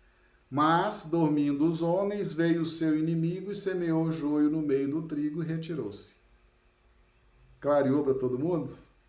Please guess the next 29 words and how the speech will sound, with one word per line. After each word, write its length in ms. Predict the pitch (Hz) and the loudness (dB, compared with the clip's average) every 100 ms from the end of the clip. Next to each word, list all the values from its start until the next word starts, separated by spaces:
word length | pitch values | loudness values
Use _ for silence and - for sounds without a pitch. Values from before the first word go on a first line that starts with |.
| _ _ _ _ _ | _ _ _ _ _
Nós 140 | 107 104 | -12 -6
vamos 160 | 131 | -4
fazer 240 | 143 131 139 | 0 2 2
a 40 | |
sequência 680 | 139 143 - 127 151 160 123 | 2 -2 0 0 0 -2 -4
de, 500 | 107 107 104 98 95 | -6 -8 -6 -6 -10
de, 160 | 95 95 - _ | -14 -16 -16 _
de 80 | 95 | -14
versículos, 640 | 95 95 - 185 202 120 | -12 -10 -6 -6 -4 -8
né, 140 | 123 139 | -6 -6
nas 180 | 123 - | -6 -8
próximas 480 | 113 110 127 139 | -10 -10 -6 -6
lives, 600 | 131 123 131 147 - - _ _ _ _ _ _ _ - | -2 0 0 -2 -10 -18 _ _ _ _ _ _ _ -8
pra 160 | 123 | -6
gente 420 | 117 120 127 127 | -4 -4 -4 -4
ir 120 | 127 131 | 0 2
aí 220 | 117 127 | 0 -2
tirando 380 | 131 113 120 120 | -2 -4 -2 -6
o 40 | |
espírito 440 | 104 - 113 101 | -8 -12 -14 -12
da 120 | 139 147 | -4 -2
letra 540 | 120 123 131 151 165 - _ _ _ _ _ _ - | 2 0 0 -6 -8 -16 _ _ _ _ _ _ -12
nessa 340 | 107 110 123 | -6 -6 -6
parábola 580 | 120 131 117 107 107 113 | -4 -2 0 0 -2 -4
do 140 | 123 | -4
joio 280 | 117 107 107 | -6 -2 -2
e 20 | |
do 120 | 110 131 | -2 -8
trigo, 260 | - - | -10 -18